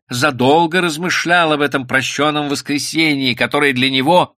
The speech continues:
представляло собой как бы апогей лета. Уже с утра,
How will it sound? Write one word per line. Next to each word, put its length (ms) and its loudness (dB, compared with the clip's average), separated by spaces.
представляло 600 0
собой 340 -2
как 260 -2
бы 280 -4
апогей 560 2
лета. 580 -2
Уже 220 -8
с 140 -8
утра, 440 -4